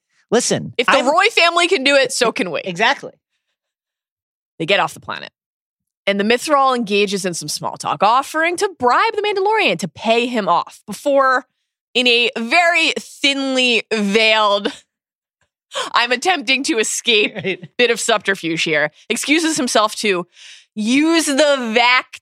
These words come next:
Speaker 2: tube, heaviest air quotes you can imagine.
Speaker 1: He's molting. The Mythrol pokes around the ship, discovering the Mando's arsenal and his collection of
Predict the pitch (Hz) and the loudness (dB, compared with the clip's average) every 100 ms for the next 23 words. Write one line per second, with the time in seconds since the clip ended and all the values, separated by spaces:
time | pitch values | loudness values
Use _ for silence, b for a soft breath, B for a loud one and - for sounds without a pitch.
0 | - - 240 214 190 170 247 240 254 247 | -8 -6 -4 -4 -8 -6 -2 0 0 0
1 | - 175 208 208 208 185 - 180 185 175 | 0 0 0 0 0 0 -4 -4 -2 0
2 | 170 175 107 131 _ _ 196 175 196 180 | 0 -2 -10 -18 _ _ -6 -2 2 2
3 | - - 117 _ 226 B B B B 208 | 0 -8 -12 _ -20 B B B B -2
4 | 226 294 302 330 262 - - 254 262 - | 0 0 2 4 2 0 -2 -2 0 2
5 | 254 220 220 208 - 214 208 - 180 - | 2 2 2 0 0 0 -2 -4 -4 0
6 | 202 190 208 202 190 185 190 196 196 180 | 2 2 0 0 0 2 2 2 2 2
7 | 175 180 - 196 196 190 190 311 349 277 | 2 2 0 0 2 2 2 2 0 -2
8 | - 190 - 156 131 | 0 0 0 -2 -4